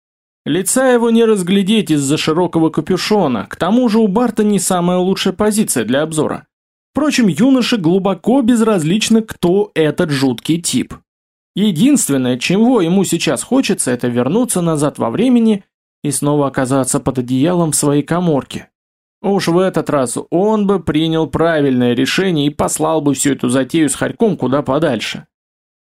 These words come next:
Товар Верзила в черном разглядывал долго, обстоятельно, не издавая при этом ни звука. Добер, по всему видно, уже начал нервничать. «Все как договаривались, Дон.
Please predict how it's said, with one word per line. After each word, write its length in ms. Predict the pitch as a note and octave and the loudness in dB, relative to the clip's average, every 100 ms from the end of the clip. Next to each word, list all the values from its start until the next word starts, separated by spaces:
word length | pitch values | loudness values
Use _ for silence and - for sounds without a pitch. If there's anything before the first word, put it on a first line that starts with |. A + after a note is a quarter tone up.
| _ _ | _ _
Товар 560 | C#3 A#2 A#2+ B3+ A#3 - | -6 -2 0 0 -2 -4
Верзила 560 | E3+ A3 G3+ F3+ A3+ G3+ | 0 0 0 0 0 0
в 60 | |
черном 420 | - F#3+ G3+ F3+ D#3+ | -2 -2 0 0 0
разглядывал 600 | C#3+ C3 C#3 B2+ B2 A#2+ | -2 0 0 0 -2 -2
долго, 520 | A#2+ D#3 C#3 B2 A2+ | 0 0 0 -2 -4
обстоятельно, 840 | G#2+ - C3+ D3+ B2+ G#2+ E2+ - - | -4 -2 0 0 -2 -6 -12 -16 -6
не 200 | D3 D#3 | -2 -2
издавая 440 | B2+ C3+ D3+ D3+ | 0 0 2 0
при 160 | - C3+ | 0 -2
этом 200 | B2+ C3+ | 0 0
ни 120 | C#3+ | 0
звука. 500 | C#3 C3 A2 G#2+ - _ _ _ _ | 0 -2 -4 -12 -16 _ _ _ _
Добер, 600 | C3+ D3+ D3 E3+ C#4 C4 - _ | -4 -2 0 0 0 -2 -8 _
по 100 | F#3 | -4
всему 320 | - F#3 G3+ | -2 0 0
видно, 440 | F#3+ G3+ F#3 F#3 - | 2 0 0 -2 -2
уже 300 | D3+ B2+ C3+ | -2 0 0
начал 360 | E3 B2+ D3+ E3+ | -2 -2 -2 0
нервничать. 680 | G#3 D#3+ A2 F#2+ - - _ _ _ _ _ _ _ _ _ | 0 -2 -4 -8 -10 -14 _ _ _ _ _ _ _ _ _
«Все 260 | - B2 B2 | -8 -4 -2
как 220 | C#3 C3 | -2 0
договаривались, 920 | D3+ C#3+ F#3 G3+ F3 A#2+ F2+ D#2 - | 0 0 0 0 0 -2 -4 -8 -6
Дон. 400 | - F3 G2 - | -2 -2 -2 -10